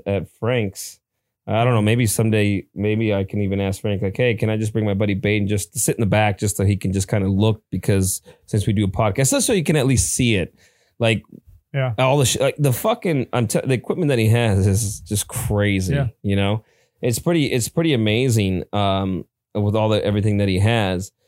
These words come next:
Speaker 1: And, and it's, it's kinda nice. Uh,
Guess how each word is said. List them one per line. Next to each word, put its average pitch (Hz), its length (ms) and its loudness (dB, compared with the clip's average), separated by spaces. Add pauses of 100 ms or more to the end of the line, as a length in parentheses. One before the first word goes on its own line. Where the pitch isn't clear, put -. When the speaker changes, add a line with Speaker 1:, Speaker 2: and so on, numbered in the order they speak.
(380)
Speaker 1:
And, 104 720 0 (340)
and 110 320 0 (380)
it's, 120 180 0
it's 113 120 0
kinda 127 180 2
nice. 120 460 0 (100)
Uh, - 220 -4